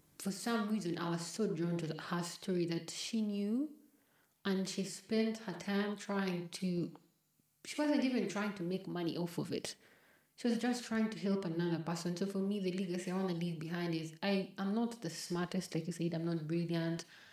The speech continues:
I, I don't have my life figured out yet, but I know I'm in a place of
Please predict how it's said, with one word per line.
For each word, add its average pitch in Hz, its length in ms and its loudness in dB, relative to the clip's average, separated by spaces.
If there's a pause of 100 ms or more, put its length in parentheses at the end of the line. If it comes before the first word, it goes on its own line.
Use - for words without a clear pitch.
(400)
I, 175 240 0
I 180 60 -2
don't 196 180 4
have 185 240 2
my 170 280 2 (140)
life 180 200 0
figured 156 420 -2
out 156 300 0
yet, - 360 -4
but 170 180 0 (120)
I 185 120 2
know 185 600 2 (640)
I'm 190 120 2
in 180 120 4
a 175 80 0
place 196 440 2
of 156 420 -4